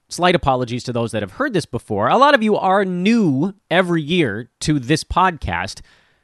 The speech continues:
So the What to Watch For segment, or really the homework segment that we've called it in the past, is, and it's, frankly, it's probably a,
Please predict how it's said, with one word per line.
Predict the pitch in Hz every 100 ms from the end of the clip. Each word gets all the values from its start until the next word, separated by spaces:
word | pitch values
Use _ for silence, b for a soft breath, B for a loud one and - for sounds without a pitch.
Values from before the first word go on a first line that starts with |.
| -
So | - 202
the | 196
What | 302
to | 311
Watch | 240 269 -
For | 208 170
segment, | - 135 117 131
or | - 147
really | 185 190
the | 160
homework | 135 - 294 151 117
segment | - 117 101 113
that | 120 113
we've | 117
called | - 131 117
it |
in | 101
the |
past, | - 233 220
is, | 165 151 - b b b b b b _ _ _ _ _ _
and | 180 - -
it's, | - - _ _ _ - -
frankly, | 170 233 208 170
it's |
probably | - - 240 190
a, | 165